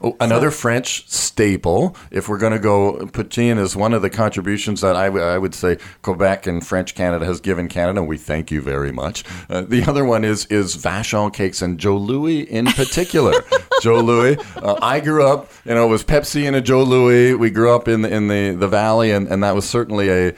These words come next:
Speaker 1: a, a, uh, French contribution to Canada, so we love that.
Speaker 2: And some of these stories, you could probably go to, 'cause Google's so awesome, you can go to a website and find out the story behind the Vachon cake,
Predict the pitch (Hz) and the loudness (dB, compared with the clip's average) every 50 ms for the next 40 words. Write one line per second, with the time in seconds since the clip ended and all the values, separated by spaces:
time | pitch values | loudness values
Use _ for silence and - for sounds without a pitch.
0 | - - - - - - 92 92 92 92 90 85 - 92 87 82 78 76 - - | -8 -20 -20 -18 -8 -4 -2 0 2 2 0 0 0 -2 -2 -2 -2 -4 -10 -14
1 | - - _ _ - - - - - - 85 80 78 - - - 113 113 113 113 | -20 -20 _ _ -20 -20 -20 -14 -8 -4 -2 -2 -2 -2 -2 -2 0 0 0 0
2 | - - 117 110 101 98 98 92 82 87 85 - - 90 87 85 80 - 80 76 | -4 -4 -2 -2 -2 -2 -2 -4 -2 -2 -2 -2 -4 -4 -4 -4 -4 -2 -2 -2
3 | 76 76 71 78 78 78 - - - 85 80 76 71 - 80 85 90 90 98 98 | 0 -2 -2 -2 -2 -4 -4 -4 -2 -2 0 -2 -2 -2 -2 0 2 2 0 0
4 | 87 78 64 64 69 90 139 175 - - - 233 233 233 - - 262 240 254 311 | -2 -4 -4 -2 -2 -4 -4 -6 -6 -4 -2 0 2 2 2 2 2 2 0 0
5 | 330 320 285 247 247 240 - - - 233 226 226 226 208 180 160 156 151 156 180 | 0 -2 -2 0 0 -2 -2 -2 -2 0 2 2 2 2 2 0 -2 -4 -6 -6
6 | 196 - - 208 214 214 233 226 214 - 233 220 220 240 285 320 311 254 - 185 | -6 -6 -4 -6 -4 -2 -2 -2 -2 0 0 2 2 2 0 -2 -4 -2 0 0
7 | 160 156 156 165 170 - - - - 185 170 165 165 - - - - 208 202 185 | 2 2 0 0 -2 -4 -6 -4 -2 -2 0 0 0 -2 -4 -4 -4 -4 -4 -4
8 | 196 - 202 214 220 226 214 190 - - - - - - 190 175 104 147 165 165 | -2 -2 0 0 0 0 0 -2 -4 -6 -8 -6 -2 0 0 2 2 2 2 2
9 | 180 - - 151 151 180 214 - 247 240 247 262 277 302 269 208 175 170 170 165 | 0 -2 -6 -6 -4 -2 2 2 4 4 4 2 2 2 2 2 2 2 2 0
10 | 180 - - 190 147 - - 175 180 - - 165 170 180 180 185 185 - - 185 | 0 -2 -4 -4 -4 -4 -4 -4 -4 -2 -2 0 0 0 0 -2 -2 -2 -4 -4
11 | - - - 160 156 147 151 151 151 165 165 160 151 147 147 151 147 156 143 147 | -4 -2 -2 -2 -2 0 -2 -2 -4 -6 -6 -4 -4 -4 -2 -2 -4 -6 -4 -4
12 | 131 127 139 143 - - 143 135 127 131 131 - 147 127 127 156 - - - | -2 -2 -2 -4 -6 -6 -4 -4 -4 -4 -4 -6 -8 -8 -8 -10 -12 -16 -20